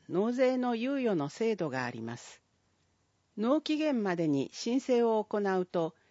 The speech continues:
被災の程度等によって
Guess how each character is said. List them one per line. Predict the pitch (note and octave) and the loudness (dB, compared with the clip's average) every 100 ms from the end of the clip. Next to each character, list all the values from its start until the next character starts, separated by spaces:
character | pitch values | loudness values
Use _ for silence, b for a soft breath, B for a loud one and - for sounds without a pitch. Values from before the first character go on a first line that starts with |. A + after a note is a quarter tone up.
| b | b
被 | b - | b -6
災 | B3+ C4 C4 | 0 4 6
の | B3 A#3+ | 6 6
程 | - C#4 C4+ | 2 4 4
度 | G#3+ F#3 | 4 2
等 | - B3 B3 | 4 4 6
に | G#3 E3+ | 8 10
よ | D#3 | 8
っ | D3+ | 4
て | _ D3 C#3 | _ 0 0